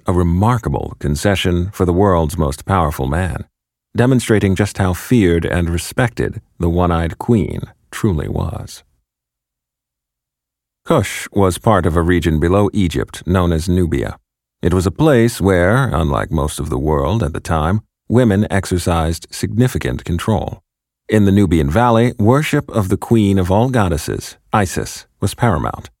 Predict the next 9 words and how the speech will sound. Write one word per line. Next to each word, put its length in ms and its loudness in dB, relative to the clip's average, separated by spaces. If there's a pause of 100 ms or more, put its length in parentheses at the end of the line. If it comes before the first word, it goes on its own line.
(300)
and 180 0
Nubia 440 2
had 180 0
several 400 0
female 500 2
rulers 520 0
during 340 0
its 140 -6
history. 460 -4